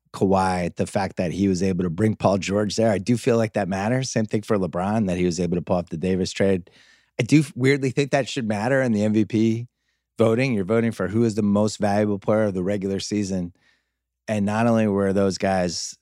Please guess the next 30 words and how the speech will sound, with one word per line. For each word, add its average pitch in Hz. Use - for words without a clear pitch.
three 113
of 98
the 101
best 95
five 98
or 90
six 92
players 95
in 82
the 90
league, 104
they 90
also, 95
um, 90
single-handedly 110
willed 104
the 101
better 98
roster 98
of 82
their 87
team. 85
I, 82
I 87
think 92
that 82
counts. 85
But, 87
um, 87
Kawhi, 120